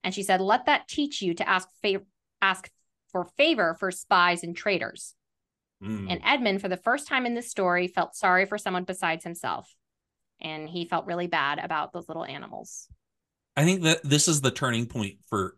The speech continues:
Speaker 2: Edmund's, um, redemption.
Speaker 1: Mm-hmm.
Speaker 2: Right? He's finally not thinking about it himself.
Speaker 1: And so then once they start walking, she's like, "You're gonna have to tie up Edmund." So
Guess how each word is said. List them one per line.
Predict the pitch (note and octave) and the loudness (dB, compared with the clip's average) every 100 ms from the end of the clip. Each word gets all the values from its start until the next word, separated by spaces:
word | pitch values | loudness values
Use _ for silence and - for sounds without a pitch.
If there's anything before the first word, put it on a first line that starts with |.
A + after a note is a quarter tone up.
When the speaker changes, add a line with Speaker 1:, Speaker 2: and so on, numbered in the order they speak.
| - | -6
Speaker 2:
Edmund's, | G#2+ A2 G2 F2+ F2 - _ G2+ | -2 -2 -2 -2 -4 -6 _ -8
um, | F#2 F2 D#2+ D#2 _ - | -6 -8 -10 -18 _ -8
redemption. | G#2 F#2+ E2 - E2+ D2 _ _ _ _ _ _ _ _ _ _ _ _ _ _ _ _ A#3 | -6 -4 -6 -8 -10 -12 _ _ _ _ _ _ _ _ _ _ _ _ _ _ _ _ -6
Speaker 1:
Mm-hmm. | G3 F#3+ | -4 -2
Speaker 2:
Right? | F3+ E3+ F3 - _ _ _ - | -2 -4 -8 -12 _ _ _ -6
He's | C#3 C3 A2 | -2 0 0
finally | - B2 A#2 G#2+ G#2 | 2 2 2 2 -4
not | G2 F#2+ E2+ - | -2 -4 -6 -8
thinking | F#2+ F2 F2+ | -12 -10 -10
about | E2+ E2+ | -10 -12
it | - - | -16 -16
himself. | F2+ - B1 - _ _ _ _ _ _ _ _ _ _ _ _ _ _ | -12 -12 -14 -20 _ _ _ _ _ _ _ _ _ _ _ _ _ _
Speaker 1:
And | - G#3 - | -6 -4 -2
so | A3+ | 0
then | G#3+ | 4
once | A3 C#4+ | 4 4
they | D#4+ D#4+ | 2 2
start | D#4 C#4+ | 4 4
walking, | G#3+ G3+ G3 G3+ F#3+ F#3+ G3+ - | 4 4 2 -2 -2 -4 -8 -12
she's | - - G#3+ F3+ - | -10 -4 -4 -4 2
like, | F#3+ F3+ F3 | 4 4 2
"You're | G#3 | 0
gonna | A#3+ A#3+ | 2 2
have | B3 | 0
to | G#3+ | -2
tie | - G3 F3+ | 0 4 4
up | F3 - - _ _ - | 2 -2 -12 _ _ -8
Edmund." | E3+ E3 D3 C3 C3+ F3 - _ _ _ _ _ | -6 -6 -10 -10 -10 -12 -20 _ _ _ _ _
So | - | -2